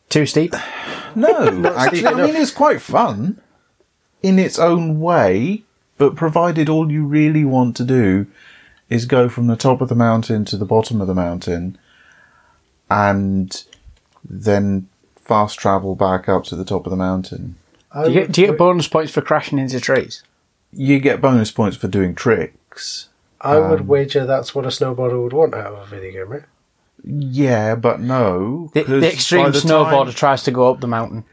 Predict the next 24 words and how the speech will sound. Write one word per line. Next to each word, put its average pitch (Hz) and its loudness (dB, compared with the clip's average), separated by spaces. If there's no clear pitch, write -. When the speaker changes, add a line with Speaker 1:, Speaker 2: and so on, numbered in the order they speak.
Speaker 3:
That's 196 0
it, 156 -6
yeah. 135 -4
Speaker 2:
One 208 2
of 226 4
Speaker 1:
Yeah. - 2
Speaker 2:
my, 170 4
one 151 0
of 160 2
my 147 4
first - -2
and 120 2
most 117 2
memorable 110 2
console 110 2
game 110 2
experiences 90 -2
was 101 0
the 98 0
immortal 107 2
and 101 2
legendary 92 -2
ten 104 -2
eighty. 123 -6